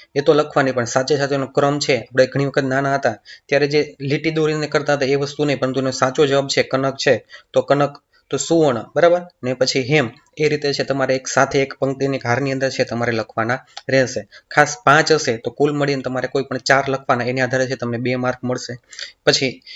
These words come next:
બીજો પ્રશ્ન છે કે વાક્યમાં રેખાંકિત શબ્દના સ્થાને તેનો વિરુદ્ધાર્થી શબ્દ લખી વાક્યનો અર્થ બદલાય નહીં, એ રીતે વાક્ય ફર-, ફરી સુધારીને લખવાનું થઈ છે.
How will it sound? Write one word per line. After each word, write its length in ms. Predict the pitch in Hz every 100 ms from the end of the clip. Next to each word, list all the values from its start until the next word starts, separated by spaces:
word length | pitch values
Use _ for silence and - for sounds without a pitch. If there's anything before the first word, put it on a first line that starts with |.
| - -
બીજો 180 | 156 160
પ્રશ્ન 360 | 143 139 135
છે 140 | 131 -
કે 160 | 139
વાક્યમાં 600 | 120 120 127 - 147 147 135
રેખાંકિત 440 | 123 - 143 147
શબ્દના 400 | - 135 139 135
સ્થાને 320 | - 151 127
તેનો 220 | 123 123
વિરુદ્ધાર્થી 420 | 120 123 139 135 143
શબ્દ 300 | 131 135 135
લખી 260 | 135 135
વાક્યનો 400 | 113 123 - 131
અર્થ 280 | 113 127 - 143
બદલાય 260 | 135 139
નહીં, 240 | 143 127 - - _ -
એ 40 |
રીતે 140 | 135 139
વાક્ય 300 | 123 127 127
ફર-, 380 | - 135 135 - -
ફરી 300 | 151 151 - -
સુધારીને 400 | 143 127 127 127
લખવાનું 420 | 131 127 135 139
થઈ 140 | 143 139
છે. 180 | 135